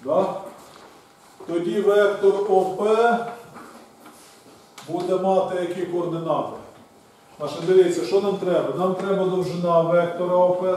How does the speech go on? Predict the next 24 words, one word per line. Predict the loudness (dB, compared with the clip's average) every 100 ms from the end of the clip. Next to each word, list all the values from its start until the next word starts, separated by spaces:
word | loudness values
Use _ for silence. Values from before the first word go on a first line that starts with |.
| -2
це | -4
буде | -2 -2
П | -2 -2 0
маленьке. | 0 0 0 -2 -4 -8 -8 -8 -8
І |
що | 0 2
ще? | 2 -2 -4 -4 -8 -16 -16 -8
І | -4
кути, | -2 -2 -2 0 4
які | 4 2
вектор | 0 4 4 2 -2 -2
О |
П | 0 2 6 6
утворює | 6 2 4 6 8 6 4
з | 0
координатними | 0 0 0 2 4 2 -2 -4 -4
осями. | -4 0 2 2 0 -8 -14 -20 -20 -20 -2
Це | 2 4
будуть | 4 2 0
які | -4 -4
кути? | -4 -4 -2 -2 -4 -6 -16 -20 -20 -20 -20 -20 _ _ -20 -20 _ -20 _ _ _ _ -8 -2
Як | -2 0
вони | -2
називаються? | -4 -4 -2 0 -2 -6 -14